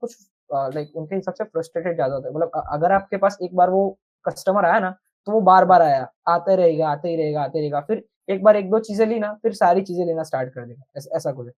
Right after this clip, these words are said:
तो Target ने क्या किया कि एक एआई बनाया। तो वो एआई प्रेडिक्ट क्या करता था कि एक्स या वाई पर्सन प्रेग्नेंट है या नहीं है,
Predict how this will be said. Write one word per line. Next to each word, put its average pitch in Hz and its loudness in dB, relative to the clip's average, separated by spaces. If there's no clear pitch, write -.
तो - -6
Target 185 -2
ने 233 -4
क्या 254 2
किया 247 -4
कि 254 -10
एक 233 -6
एआई 175 6
बनाया। 143 -4
तो 180 -4
वो 220 0
एआई 202 4
प्रेडिक्ट 226 -4
क्या 254 4
करता 190 2
था 208 -4
कि 214 -12
एक्स 190 0
या 202 4
वाई 185 6
पर्सन 190 0
प्रेग्नेंट 185 -2
है 190 0
या 190 4
नहीं 151 -8
है, 123 -14